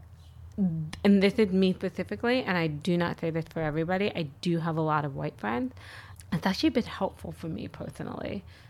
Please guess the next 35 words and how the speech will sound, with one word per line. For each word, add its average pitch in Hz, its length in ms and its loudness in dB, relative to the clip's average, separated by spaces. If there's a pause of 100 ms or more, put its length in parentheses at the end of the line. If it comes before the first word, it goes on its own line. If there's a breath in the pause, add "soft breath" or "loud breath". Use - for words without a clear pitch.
(140)
to 180 100 -4
talk - 380 -6 (140)
to 160 360 -4
my 156 160 -2
white - 240 -6
friends, - 400 -6 (260)
to, 160 640 -2 (800 loud breath)
like 180 220 4
I 175 100 4
was 170 100 0
saying 165 200 0
to 160 60 4
you 160 140 2
before, 160 340 -4
I - 80 -4
wanna 190 220 0
understand, 165 920 0
I 185 100 -2
wanna 175 260 2
know, 160 600 4
I 170 80 -2
wanna, 170 400 2 (460 loud breath)
it 190 140 0
just, 185 200 0 (280)
it's - 220 -2
just 190 240 -4
when 180 120 2
I 175 120 4
feel 190 340 2
angry, 170 600 4
it 160 120 -4
helps - 440 -4
me 180 100 2
to 165 60 -2
understand, 160 960 -2